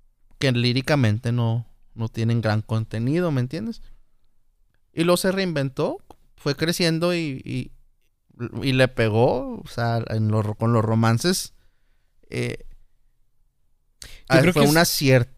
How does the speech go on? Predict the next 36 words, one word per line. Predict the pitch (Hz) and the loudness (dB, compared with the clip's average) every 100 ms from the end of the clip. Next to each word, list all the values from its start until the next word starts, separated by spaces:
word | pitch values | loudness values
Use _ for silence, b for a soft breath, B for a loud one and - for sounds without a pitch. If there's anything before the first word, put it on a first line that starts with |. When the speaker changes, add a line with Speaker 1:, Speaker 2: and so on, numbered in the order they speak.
| - | -4
Speaker 1:
fue | 127 | 2
un | 135 | 4
aciertazo | 160 - 135 131 131 127 - | 4 4 0 2 2 2 -2
y | 170 156 | 2 6
así | 143 160 | 6 4
es | 147 | 0
como | 185 180 | 2 4
lo | 170 127 | 4 4
vemos | 127 175 - | 4 0 0
ahora. | 117 135 208 139 147 - - B B - | 0 0 -2 -6 -10 -18 -20 B B -2
Speaker 2:
Pero | 143 160 | 0 0
yo, | 170 | -2
yo | 143 | -2
creo | 165 | -2
que, | - 170 151 | -2 -4 -2
yo | 135 | -2
creo | 151 | -2
que | - | -2
le | 160 | -2
pasa | 135 131 - | 0 -4 -4
a | |
todo | - 143 | -2 -2
artista, | 139 151 - 143 113 | -2 -8 -6 -2 0
¿no? | 110 175 | 0 -4
Este, | 202 110 117 - 117 | -6 -4 -4 -4 -2
en, | 113 113 | -2 0
en | 113 | 0
algún | 113 117 123 | 0 0 2
área, | 127 120 107 - _ _ _ _ _ _ | 2 0 -2 -6 _ _ _ _ _ _
eh, | 113 110 107 104 101 - _ _ _ _ _ _ - | -6 -2 0 -2 -4 -8 _ _ _ _ _ _ -2
por | 127 | 2
lo | 131 | 4
menos | 170 151 | 6 4
en | 147 | 4
algún | 123 123 | 4 4
área, | 120 110 107 | 2 0 -2